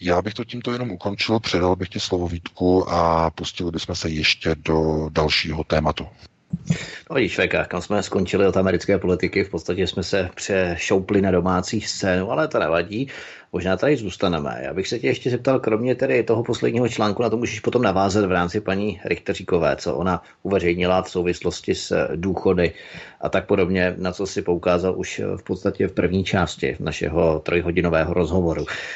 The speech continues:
Speaker 2: Eh, to téma, které bych vyzdvihl rád teď, zejména proto, že se mu, kdo ví proč, z jakého důvodu nevěnuje patřičná pozornost v médiích, kterých se to ale bezprostředně týká.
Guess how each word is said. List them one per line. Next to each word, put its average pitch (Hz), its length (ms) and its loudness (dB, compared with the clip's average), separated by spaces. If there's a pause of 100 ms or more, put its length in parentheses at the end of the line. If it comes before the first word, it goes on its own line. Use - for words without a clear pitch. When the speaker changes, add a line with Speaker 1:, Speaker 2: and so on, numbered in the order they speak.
(160)
Speaker 2:
Eh, 67 120 2 (320)
to 110 120 2
téma, 151 300 2
které 135 220 0
bych 135 160 -2
vyzdvihl 120 400 0
rád 135 260 -2
teď, 76 400 -2
zejména 104 460 -2
proto, 98 320 -4
že 98 140 0
se 104 160 -2
mu, 104 220 0
kdo 95 180 4
ví 123 120 -2
proč, 82 360 0
z 82 100 -4
jakého 90 360 0
důvodu 90 340 4
nevěnuje 95 440 2
patřičná 92 520 -2
pozornost 95 520 0
v 90 80 -4
médiích, 98 480 0
kterých 127 480 0
se 82 340 0
to 90 340 -2
ale 85 220 0
bezprostředně 107 760 0
týká. 80 400 -4